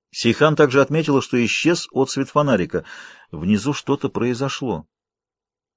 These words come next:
Повинуясь инстинкту, женщина прижала руки вдоль тела и, не раздумывая, прыгнула вниз. Она плюхнулась в воду, погасив инерцию падения коленями. Ее пальцы уже нащупали зажигалку, дрожащий огонек осветил подземелье.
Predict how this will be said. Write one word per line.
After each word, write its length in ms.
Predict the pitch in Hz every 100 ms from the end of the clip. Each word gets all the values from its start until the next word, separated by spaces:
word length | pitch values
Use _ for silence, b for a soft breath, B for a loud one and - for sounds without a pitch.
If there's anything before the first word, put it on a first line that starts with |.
| _ _ _ _
Повинуясь 500 | 98 120 143 135 -
инстинкту, 540 | 127 - 170 160 -
женщина 420 | 90 131 - 123
прижала 460 | 113 123 113 123 107
руки 260 | 120 107 104
вдоль 260 | 90 120
тела 280 | - 160 147
и, 180 | - 135
не 140 | 143
раздумывая, 580 | 143 135 131 165 120 110
прыгнула 560 | - 135 143 87 92 95
вниз. 280 | 151 170 B B B B _ _
Она 240 | - 123 131
плюхнулась 640 | - 156 160 - 101 101
в 60 | 101
воду, 240 | 151 135
погасив 400 | - 95 - 110
инерцию 360 | 107 98 - 98
падения 360 | 98 101 95
коленями. 480 | 90 117 139 113 92 B B B -
Ее 240 | 101 117
пальцы 320 | - 131 -
уже 160 | 104 110
нащупали 400 | 120 - 98 92
зажигалку, 540 | 90 98 120 147 -
дрожащий 560 | 92 95 104 127 - 110
огонек 320 | 98 131 127
осветил 340 | 98 117 110
подземелье. 600 | 95 92 104 139 131 92